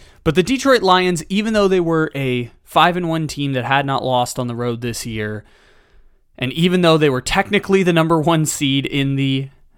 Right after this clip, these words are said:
N F C going into this week, the Detroit Lions and Baltimore Ravens are both kind of in that second tier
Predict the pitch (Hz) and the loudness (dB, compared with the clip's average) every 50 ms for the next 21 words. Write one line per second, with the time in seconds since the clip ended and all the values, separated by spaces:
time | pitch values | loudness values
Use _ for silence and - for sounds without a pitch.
0 | _ _ - 139 143 143 139 139 - - - - 131 123 117 117 127 131 - - | _ _ -2 0 4 4 4 4 2 -2 -4 -2 -2 -2 -2 -2 -4 -6 -8 -4
1 | 139 143 139 135 131 127 131 131 131 143 135 135 139 135 - 135 117 113 110 113 | 0 0 2 2 2 2 0 0 -2 -2 0 0 -2 -2 -2 -4 -2 -2 -2 -2
2 | - - - - - - - - - - - - - - - - - - _ - | -4 -8 -12 -16 -16 -18 -20 -18 -18 -18 -18 -18 -20 -20 -20 -20 -20 -10 _ -2
3 | 156 151 160 - 196 214 220 202 196 180 175 170 170 170 170 160 143 160 - - | -2 -2 -2 0 0 0 2 2 2 2 2 2 0 -2 -6 -8 -10 -12 -14 -14
4 | 160 156 139 135 135 156 151 156 156 - 160 151 147 143 135 139 147 139 151 147 | -12 -12 -12 -12 -10 -8 -8 -8 -8 -10 -14 -14 -12 -8 -6 -6 -4 -4 -4 -4
5 | 143 135 131 120 120 - 123 131 139 139 - 165 151 147 147 135 147 139 131 120 | -4 -4 -4 -4 -2 -2 -2 -2 -2 -2 -2 -2 0 0 0 0 -2 0 0 -2
6 | 107 - - - - 131 - - 160 156 147 - - 160 156 160 165 170 175 160 | -2 -2 -2 -2 -2 -2 -2 -4 -4 -6 -6 -6 -4 -2 -2 -2 -2 -2 -4 -6